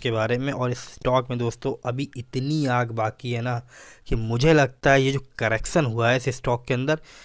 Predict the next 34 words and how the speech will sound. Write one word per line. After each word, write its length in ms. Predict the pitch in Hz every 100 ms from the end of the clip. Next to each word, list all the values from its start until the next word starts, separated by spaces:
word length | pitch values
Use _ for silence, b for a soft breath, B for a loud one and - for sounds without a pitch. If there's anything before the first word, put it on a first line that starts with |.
| B
ये 120 | 143 135
इतनी 300 | 123 143 160
बड़ी 220 | 151 151
अपॉर्चुनिटी 680 | 147 143 143 - 135 127 139
है 200 | 139 147
कि 420 | 135 131 117 117 - - -
आपको 560 | 123 135 - - 139 139 113
बहुत 380 | 113 - 143
ही 80 | 151
खूबसूरत 500 | 143 127 - 127 127 120
वेल्थ 320 | 110 127 120
बनाने 360 | 113 113 120 123
के 160 | 127
लिए 300 | 117 127 139 B B B B B
ये 280 | 127 135 151 -
अपॉर्चुनिटी 800 | 123 127 131 127 131 123 - 143 -
का 120 | 127 123
फ़ायदा 360 | - 113 110
उठा 240 | 120 - 117
ही 140 | 120
लेना 220 | 123 117 117
चाहिए 220 | - 120
दोस्तों। 360 | 117 - - 151
और 280 | - 127 113
बाई 280 | 110 120 131
करके 380 | 127 123 -
आप 180 | 127 123
इस 160 | 123 123
स्टॉक 380 | 117 123 120 -
को 140 | 127
अगर 140 | 120 110
भूल 300 | 95 113 120
गए 140 | 123
दोस्तों, 400 | 123 123 - 156